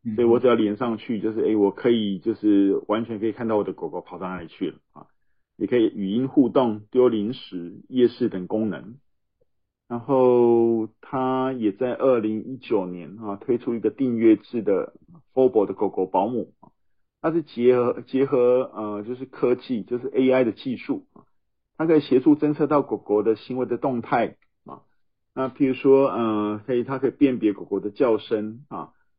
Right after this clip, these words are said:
Speaker 2: 它是吠叫、哀嚎，还是它在哭哭啊，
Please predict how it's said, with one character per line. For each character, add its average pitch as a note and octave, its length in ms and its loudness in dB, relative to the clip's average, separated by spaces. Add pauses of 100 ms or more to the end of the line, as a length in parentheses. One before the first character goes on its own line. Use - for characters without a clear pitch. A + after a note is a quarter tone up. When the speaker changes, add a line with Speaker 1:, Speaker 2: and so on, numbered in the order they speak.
(160)
Speaker 2:
它 B2 100 -8
是 C3 100 -2
吠 A#2+ 340 4
叫、 G#2+ 580 0 (200)
哀 A#2+ 280 -2
嚎， F#2 400 -6
还 G2+ 200 -8
是 A2 120 -8
它 A#2 120 -8
在 A2+ 140 0
哭 C3+ 240 -2
哭 - 280 2 (140)
啊， - 200 -8